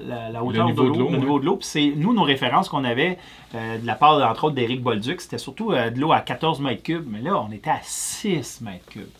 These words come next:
Speaker 2: Ah, pour vrai, ça, on, on savait qu'on était un peu dans le trouble en voyant le,
Speaker 1: Les
Speaker 2: le
Speaker 1: roches.
Speaker 2: six, le chiffre six.
Speaker 1: Et en voyant les roches.
Speaker 2: Et les roches, parce
Speaker 1: Et
Speaker 2: qu'on s'est rendu compte qu'il n'y avait pas beaucoup d'eau.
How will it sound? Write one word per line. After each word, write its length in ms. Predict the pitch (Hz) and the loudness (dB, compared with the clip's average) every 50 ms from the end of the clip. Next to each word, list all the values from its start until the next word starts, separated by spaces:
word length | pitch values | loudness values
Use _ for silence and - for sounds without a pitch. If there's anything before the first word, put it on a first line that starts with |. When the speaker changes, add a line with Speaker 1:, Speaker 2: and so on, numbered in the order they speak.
| _ - 110 | _ -6 -6
Speaker 2:
Ah, 100 | 113 110 | -4 -2
pour 120 | - 113 104 | -2 -4 -2
vrai, 260 | 107 117 123 123 117 - | 0 2 2 2 0 0
ça, 80 | 117 104 | -2 -2
on, 200 | 104 104 104 104 104 113 | -2 0 -2 -2 -2 -2
on 60 | 120 | -4
savait 360 | - - 123 120 127 143 139 | 0 0 0 2 4 2 2
qu'on 200 | - 131 117 104 | 2 0 -2 -2
était 180 | 101 98 - 117 | -2 -4 -4 -4
un 80 | 113 | -4
peu 160 | 110 - 131 127 | -2 -2 -2 -2
dans 100 | 123 113 | -2 -2
le 60 | 107 | -4
trouble 300 | - - 127 123 127 117 | -2 0 2 2 2 2
en 120 | 107 101 | 0 0
voyant 400 | 98 104 107 107 113 117 120 127 | 0 -2 -2 0 0 2 2 2
le, 320 | 123 107 101 95 92 92 - | 2 0 0 0 -2 -2 -2
Speaker 1:
Les 160 | 143 139 131 135 | 2 4 4 6
Speaker 2:
le 40 | |
Speaker 1:
roches. 240 | 131 123 131 131 - | 6 6 4 4 4
Speaker 2:
six, 340 | - 147 147 143 - - - | 2 0 0 -2 -4 -8 -8
le 160 | 110 98 98 | -4 -4 -4
chiffre 460 | - - - 147 147 127 - - 101 196 | -4 -4 -6 -6 -6 -6 -6 -6 -8 -8
six. 360 | - - - 139 156 165 - | -8 -8 -8 -8 -6 2 4
Speaker 1:
Et 100 | 175 180 | 8 8
en 80 | 175 151 | 8 8
voyant 240 | 156 165 165 170 | 8 8 8 8
les 160 | 160 165 151 131 | 8 8 6 8
roches. 380 | 123 131 143 147 - - - - | 6 6 6 4 2 0 -2 0
Speaker 2:
Et 120 | 117 120 | 0 2
les 240 | 120 120 120 113 107 | 4 4 4 4 2
roches, 300 | 101 117 - - - - - | 0 0 -4 -6 -6 -6 -2
parce 180 | 127 139 - - | -2 -2 0 0
Speaker 1:
Et 160 | 139 127 127 - | 2 2 2 2
Speaker 2:
qu'on 240 | - 117 123 120 | 2 2 0 0
s'est 160 | 120 - 139 131 | 0 0 -2 -2
rendu 260 | 135 135 123 113 - | 0 -2 -2 -2 -2
compte 220 | 143 143 147 135 | -4 -4 -4 -2
qu'il 100 | 127 123 | -2 -2
n'y 60 | 110 | 0
avait 160 | 101 107 107 107 | 0 -2 -4 -2
pas 140 | - 135 | -2 -2
beaucoup 260 | 127 120 117 - - 107 | -2 -2 -6 -12 -12 -10
d'eau. 140 | 104 98 | -10 -10